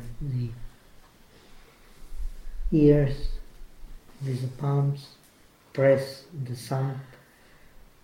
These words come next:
next to the chin bone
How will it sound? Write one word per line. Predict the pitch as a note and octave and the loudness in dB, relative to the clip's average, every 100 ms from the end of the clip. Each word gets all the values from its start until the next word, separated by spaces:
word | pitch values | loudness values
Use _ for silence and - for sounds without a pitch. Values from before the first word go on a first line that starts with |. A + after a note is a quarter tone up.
| - - - - - - - - - - - - - - - - - - - - - - - - - - - - - - - - | -20 -20 -20 -20 -20 -20 -20 -20 -16 -12 -6 -4 -4 -4 -6 -8 -8 -10 -10 -12 -10 -12 -18 -20 -20 -20 -20 -20 -18 -14 -12 -4
next | C3+ C3+ C3+ - - | -2 -2 -6 -14 -8
to | B2 | -6
the | A#2+ B2 B2 B2 - - - - - - - _ _ _ - - - - - - - - - | -4 -4 -4 -6 -10 -20 -20 -20 -20 -20 -20 _ _ _ -20 -20 -20 -20 -20 -20 -20 -20 -18
chin | - E3+ D3 C#3 | -6 -2 0 2
bone | C#3 C#3 C#3 | 2 0 -2